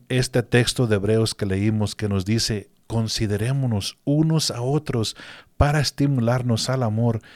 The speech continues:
y a las buenas obras". Si esperamos crecer espiritualmente y resistir a largo plazo, necesitamos que nuestros hermanos y hermanas en Cristo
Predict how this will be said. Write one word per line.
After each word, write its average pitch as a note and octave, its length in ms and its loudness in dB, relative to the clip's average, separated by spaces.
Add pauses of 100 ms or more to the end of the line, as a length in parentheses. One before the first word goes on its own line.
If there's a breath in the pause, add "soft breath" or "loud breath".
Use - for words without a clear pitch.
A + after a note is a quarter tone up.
(200 loud breath)
y A2+ 180 -2
a C3 140 2
las A#2+ 280 -2
buenas G#2+ 640 0
obras". F#2 640 -6 (560 soft breath)
Si - 200 0
esperamos C3 800 2
crecer A2+ 640 2 (180)
espiritualmente B2+ 1300 2
y A#2+ 100 -2
resistir A2 580 -2
a A#2 60 0
largo A2 360 0
plazo, A2 460 -4 (400 loud breath)
necesitamos B2+ 920 2
que F3 200 2
nuestros C#3 440 0
hermanos A2 500 0
y - 20 -2
hermanas G#2+ 440 -2
en F#2+ 100 -6
Cristo G#2 480 -2